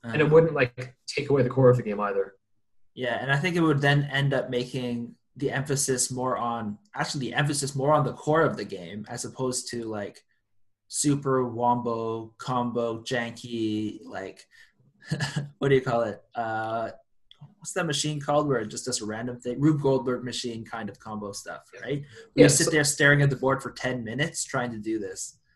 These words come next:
Speaker 2: And you're like,
Speaker 1: Yeah,
Speaker 2: Nah,
Speaker 1: exactly.
Speaker 2: you gotta do the thing because they're gonna interrupt you anyway, so you gotta do the core fundamentals that make sense with the combo in the back of your mind that you can kind of inch them forward and force them into the combo, as opposed to just like,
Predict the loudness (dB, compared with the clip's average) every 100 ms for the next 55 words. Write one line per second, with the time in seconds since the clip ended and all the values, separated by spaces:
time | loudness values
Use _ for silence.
0 | _ _ _ -8 0 4 4 4 2 4
1 | 0 -2 4 6 6 4 2 2 4 6
2 | 4 0 -2 0 0 0 0 -4 -2 0
3 | 0 -2 -4 -2 -2 -2 2 2 2 0
4 | -6 -10 0 0 0 -2 -4 -8 -12 -12
5 | -14 -12 -10 -10 -12 -10 -6 -6 -6 -8
6 | -10 -12 _ _ _ 4 4 4 0 -4
7 | 2 4 6 4 0 0 0 0 -2 -4
8 | -4 -4 -6 -8 -10 -10 -12 -12 -6 -6
9 | -4 -2 -2 -2 -4 -2 -2 -2 -6 -8
10 | _ _ _ -4 4 6 6 4 0 -2
11 | 0 2 2 0 -4 -4 -6 -6 -8 -12
12 | _ _ -20 -6 -2 -2 0 2 2 2
13 | 2 0 0 -4 -4 -4 -6